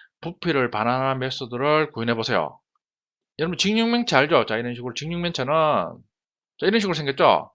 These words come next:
자, 이 직육면체의 부피 구하는 방법. 여러분들 그 중학교 수학 시간에 다 했죠? 직육면체 부피는 보면 가로 곱하기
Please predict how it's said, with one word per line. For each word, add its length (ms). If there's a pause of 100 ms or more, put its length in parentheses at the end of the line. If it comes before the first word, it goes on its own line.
(340)
자, 140
이 180
직육면체의 760
부피 240
구하는 480
방법. 500 (1200)
여러분들 320
그 140
중학교 280
수학 260
시간에 260
다 80
했죠? 200
직육면체 500
부피는 300 (1040)
보면 500 (420)
가로 560 (1600)
곱하기 840